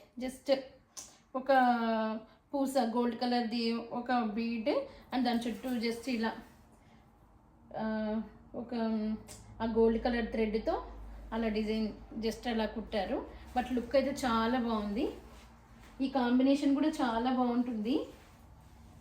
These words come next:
So, దీనికి ఈ డ్రెస్ ఇలా ఉంది.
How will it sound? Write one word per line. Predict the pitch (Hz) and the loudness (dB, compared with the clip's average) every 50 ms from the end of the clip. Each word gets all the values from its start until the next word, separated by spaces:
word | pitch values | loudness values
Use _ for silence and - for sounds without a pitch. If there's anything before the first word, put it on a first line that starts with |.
| - - - - - - - - - | -20 -20 -20 -20 -20 -20 -14 -8 -6
So, | 254 | -4
దీనికి | 214 226 240 233 226 - 262 247 226 - - - 277 - - - - - - - - - - - 240 | -2 0 0 0 -2 -2 -2 -4 -4 -4 -8 -12 -12 -12 -12 -14 -18 -18 -18 -18 -18 -18 -10 -6 -6
ఈ | 247 | -4
డ్రెస్ | 208 233 233 226 - - 285 | -2 -2 -2 -2 -4 -4 -2
ఇలా | 254 233 226 220 | -2 -2 -2 -2
ఉంది. | 214 214 208 208 226 311 - | -2 -4 -2 -2 -2 -2 -2